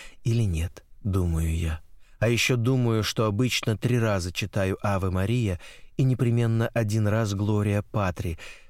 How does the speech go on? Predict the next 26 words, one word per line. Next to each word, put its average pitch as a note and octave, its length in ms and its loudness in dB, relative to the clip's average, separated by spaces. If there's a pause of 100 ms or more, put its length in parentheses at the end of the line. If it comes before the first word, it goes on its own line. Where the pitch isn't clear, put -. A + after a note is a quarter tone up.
(120)
а B2 100 2
молюсь B2 400 2
на G#2+ 60 2
латыни G#2 580 0 (240)
или A#2+ 200 2
в A2 80 0
собственном A2 560 0
переводе A2 540 2
на G2 140 2
новонорвежский, G2 960 0 (280)
и C3 80 0
молитвы G#2+ 460 0
мои, F2 340 0 (260)
смотря A2+ 420 2
по A2+ 120 0
обстоятельствам, G#2 880 -2 (400)
всегда A2+ 320 2
немножко G#2+ 440 2
разные. E2 600 -2 (480)
Однако A2 400 2
часто A#2+ 400 0
это - 280 -2
символ A2 440 2
веры, G#2+ 480 0 (400)
краткий A#2+ 480 0
апостольский, G2 880 -2